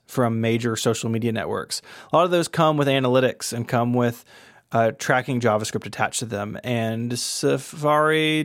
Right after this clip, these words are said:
doesn't allow that stuff to run. So it's keeping your, you know, your activity hidden from, hidden from those companies. And, um, I do wanna insert a sidebar here because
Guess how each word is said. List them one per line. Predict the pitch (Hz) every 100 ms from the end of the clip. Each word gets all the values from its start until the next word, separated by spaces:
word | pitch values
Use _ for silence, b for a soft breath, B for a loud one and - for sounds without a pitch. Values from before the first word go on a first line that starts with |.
| 151
doesn't | 156 156 156
allow | 156 151 151
that | 143
stuff | - 160
to | -
run. | 165 220 165 123
So | 120 127 117
it's | 117
keeping | - 135 139 131 123 120 B B B B
your, | - 123 127 127 123 123 120 123
you | 123
know, | 117
your | 117 120
activity | - - 139 127 123 120 113 - b b b
hidden | - 143 135 123
from, | 117 - 117 110 110 107 107 - b b
hidden | - 160 151
from | 123 120 113
those | 110
companies. | - 147 143 127 95 127 - b b b
And, | 131 127
um, | 123 120 117 - _ -
I | -
do | 190
wanna | 254 220 139 -
insert | 160 156 165 127
a |
sidebar | - 113 120 151 151
here | 165
because | 160 139 120